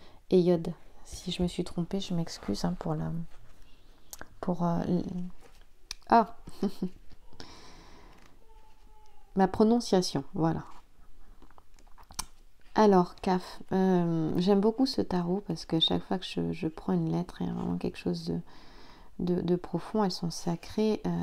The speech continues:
elles relient puissamment au divin. C'est le corps de résurrection.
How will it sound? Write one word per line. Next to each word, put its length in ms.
elles 140
relient 320
puissamment 640
au 80
divin. 440
C'est 300
le 160
corps 260
de 100
résurrection. 800